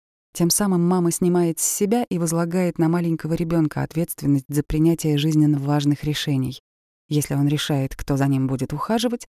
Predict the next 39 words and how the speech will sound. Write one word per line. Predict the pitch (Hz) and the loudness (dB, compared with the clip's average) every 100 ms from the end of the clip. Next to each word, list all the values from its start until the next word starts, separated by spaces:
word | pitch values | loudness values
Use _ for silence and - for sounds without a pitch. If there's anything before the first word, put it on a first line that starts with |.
| _ _ - | _ _ -4
значит, | 185 240 262 | -2 -2 -2
он | 226 | -2
отвечает | 214 202 - 196 185 180 | 0 0 0 0 0 0
и | |
за | 160 | -2
свое | - 147 135 | 0 0 0
здоровье, | 139 135 135 185 220 | 0 0 0 0 0
и | 196 | 0
за | 143 | 0
свою | - 127 135 | 0 0 0
безопасность, | 143 156 180 233 - 135 - - _ _ - | 0 0 0 -2 -2 -4 -4 -14 _ _ -14
что | - 160 | -8 0
невозможно | 156 143 147 170 160 139 135 | 2 2 2 2 2 0 0
и | |
даже | 139 143 147 | 0 2 4
нелепо. | 165 170 170 131 135 _ _ _ _ _ _ _ _ _ | 4 4 0 -6 -10 _ _ _ _ _ _ _ _ _
Мама-слуга | 190 247 247 220 220 269 | 4 6 6 2 2 0
слишком | 277 247 - 214 | 0 -2 0 0
буквально | 202 - 220 208 175 | 0 0 2 2 2
понимает | 165 165 165 147 | 2 4 4 2
свой | - 147 147 | -2 0 2
материнский | 147 156 147 - - | 2 2 0 0 -4
долг, | 147 143 127 - _ _ - | -2 -2 -2 -10 _ _ 0
именно | 185 196 190 190 | 4 4 2 0
как | 190 - | -2 -4
служение | - 185 196 185 214 175 143 131 | -2 0 2 4 4 6 4 2
ребенку. | 143 151 135 123 - - _ _ _ _ _ _ | 0 0 0 -4 -12 -18 _ _ _ _ _ _
Да, | 147 151 - | 0 0 0
на | 135 | -2
первых | 143 170 214 247 | 2 2 0 0
порах | 208 220 220 | 2 2 2
месяцев | 190 190 185 - 175 | 2 0 -2 -6 -2
до | 175 | -2
трех-четырех | - 180 - 160 156 180 208 | 0 -2 -4 -4 -2 -2 -4
этот | 175 - - | -6 -6 -6
подход | 165 - 175 - | -8 -4 -4 -4
полностью | - 156 147 - 160 | -2 2 0 -2 -6
себя | - 156 139 | -2 0 0
оправдывает. | 135 196 165 139 - - | 0 2 2 -2 -6 -12